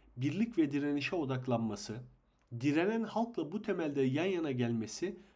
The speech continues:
görevi hala önümüzde durmaktadır. Ülkemizin ve halkımızın aydınlık geleceği, devrimcilerin başta deprem dayanışması olmak üzere toplumda yarat-, yaratacağı alternatiflere bağlıdır.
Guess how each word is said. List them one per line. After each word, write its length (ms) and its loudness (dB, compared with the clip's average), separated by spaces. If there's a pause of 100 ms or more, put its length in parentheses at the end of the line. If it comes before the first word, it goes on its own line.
(200)
görevi 500 4 (200)
hala 440 2
önümüzde 520 0
durmaktadır. 580 -4 (720)
Ülkemizin 640 2
ve 60 2
halkımızın 560 0
aydınlık 600 0
geleceği, 540 2 (340)
devrimcilerin 720 2
başta 360 -2
deprem 380 -2
dayanışması 560 -4
olmak 340 -4
üzere 400 -2 (340)
toplumda 480 0
yarat-, 320 0 (120)
yaratacağı 560 2
alternatiflere 880 -2
bağlıdır. 540 2